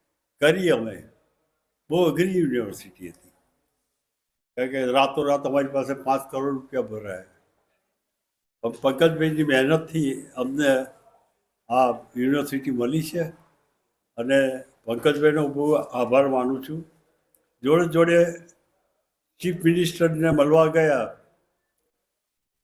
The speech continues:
ભૂપેન્દ્રભાઈ પટેલને કે અમારી આવી એક કોલેજ છે અને આવું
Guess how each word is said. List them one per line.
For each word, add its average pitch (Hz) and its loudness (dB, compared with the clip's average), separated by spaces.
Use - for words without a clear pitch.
ભૂપેન્દ્રભાઈ 156 0
પટેલને 123 -2
કે 143 -2
અમારી 143 2
આવી 151 4
એક 156 2
કોલેજ 143 2
છે 156 -6
અને 143 -4
આવું 135 -4